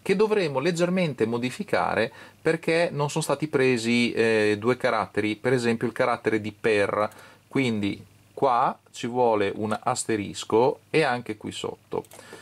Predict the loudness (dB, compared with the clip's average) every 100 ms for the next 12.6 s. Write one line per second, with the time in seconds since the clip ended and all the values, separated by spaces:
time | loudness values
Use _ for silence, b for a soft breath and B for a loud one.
0 | B -8 0 2 4 2 0 0 0 0
1 | 0 2 2 0 0 2 2 2 2 2
2 | 2 -2 -6 -6 -2 0 0 -2 -4 0
3 | 2 2 2 0 -2 -2 0 0 0 -2
4 | -2 -2 -2 -2 0 0 0 0 2 2
5 | 0 -6 -4 -2 0 -2 0 0 0 0
6 | 0 0 -2 _ 0 2 2 B B B
7 | -8 -2 0 0 -2 -2 -4 0 2 2
8 | 2 0 0 -2 0 2 2 0 -2 -2
9 | -2 0 -2 -2 -2 -2 -2 -4 -4 -2
10 | -2 0 -2 0 0 0 0 -2 -6 -6
11 | -6 -6 -4 -4 -4 -4 -2 -2 -2 -2
12 | 0 0 0 -2 -4